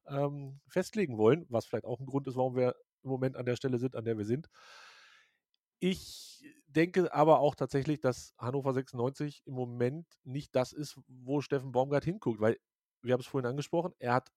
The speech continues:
von sich aus gesagt, er wird zum Saisonende den Verein verlassen wollen.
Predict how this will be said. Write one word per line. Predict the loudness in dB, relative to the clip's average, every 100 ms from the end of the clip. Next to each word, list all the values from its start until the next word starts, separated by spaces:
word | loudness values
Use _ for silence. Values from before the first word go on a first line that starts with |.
| _
von | -6 -6
sich | -4 -2 0 2
aus | 0
gesagt, | 0 4 6 4
er | 0
wird | -2
zum | -4 -12
Saisonende | -8 -6 -2 -4 0 -2 2 2 2
den | 2 -2
Verein | 0 0 -2
verlassen | -4 -4 0 0 -2 0
wollen. | 2 4 2 -6